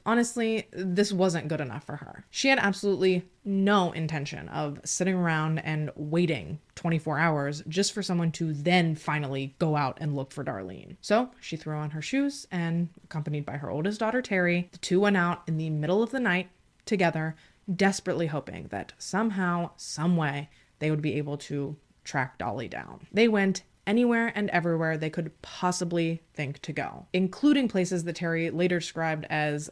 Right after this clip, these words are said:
places that two women should not go in the dark by themselves. They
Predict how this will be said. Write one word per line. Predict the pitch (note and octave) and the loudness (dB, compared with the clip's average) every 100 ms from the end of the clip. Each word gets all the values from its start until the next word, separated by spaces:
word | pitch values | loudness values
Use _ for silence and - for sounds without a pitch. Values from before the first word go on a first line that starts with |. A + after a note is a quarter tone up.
| - | -6
places | D#3+ D#3 D#3+ D3+ | -4 -2 -2 -2
that | D#3 D3 - - | -2 -6 -6 0
two | F#3+ | 4
women | F3+ E3 D#3+ D#3+ | 6 4 2 -2
should | - - - A3+ | -6 -6 4 6
not | G3 F3+ F3 | 6 4 2
go | E3+ D#3+ D3+ - | 0 0 0 -2
in | D#3 | -2
the | D3 | 0
dark | C#3 A#2 - | -2 -4 -6
by | C3 | -6
themselves. | C3 D#3 - - - - - | -6 -8 -10 -12 -12 -14 0
They | F#3 F#3 F#3 F3 | 6 8 6 4